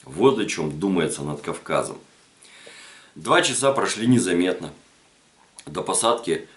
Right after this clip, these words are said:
оставалось совсем уже мало времени, каких-нибудь минут тридцать. «Сейчас Тбилиси», — сказал бортинженер, давая мне понять, что пора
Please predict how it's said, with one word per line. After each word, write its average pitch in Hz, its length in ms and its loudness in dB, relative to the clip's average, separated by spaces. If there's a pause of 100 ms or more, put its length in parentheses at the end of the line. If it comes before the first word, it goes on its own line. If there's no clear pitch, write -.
оставалось 113 580 4
совсем 113 380 2
уже 82 160 -6
мало 82 280 6
времени, 120 480 4 (240)
каких-нибудь 87 600 -8
минут 95 340 -6
тридцать. 73 400 -12 (640)
«Сейчас 107 420 2
Тбилиси», — 95 520 -2
сказал 82 380 2
бортинженер, 82 800 0 (240)
давая 98 360 4
мне 95 200 4
понять, 104 360 2
что 87 160 -4
пора 92 460 2